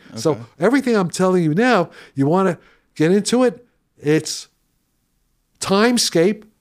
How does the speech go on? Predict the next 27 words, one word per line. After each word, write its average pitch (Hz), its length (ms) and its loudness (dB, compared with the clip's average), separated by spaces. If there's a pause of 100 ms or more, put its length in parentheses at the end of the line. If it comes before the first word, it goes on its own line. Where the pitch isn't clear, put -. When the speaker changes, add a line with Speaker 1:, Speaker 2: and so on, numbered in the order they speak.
(180)
Speaker 1:
by 147 140 0
the 139 100 0
Benford, 143 760 -2
by 139 160 -2
Gregory 170 420 -2
and 151 100 -2
Jim 160 260 -2
Benford. 147 580 0 (400)
It's 135 200 -2
set 196 340 0
in 185 260 2
La 160 180 4
Jolla, 175 520 2 (500)
in 147 180 -2
the 156 60 0
seventies, 175 840 0 (260)
and 165 180 2
it's 190 140 -2
very 190 240 2
much 190 260 0
like 185 160 0
what 170 140 0
I'm, 175 140 -4 (260)
it, 160 260 0
it's, 165 220 -2 (200)
it's - 380 -4 (300)
art, 185 320 0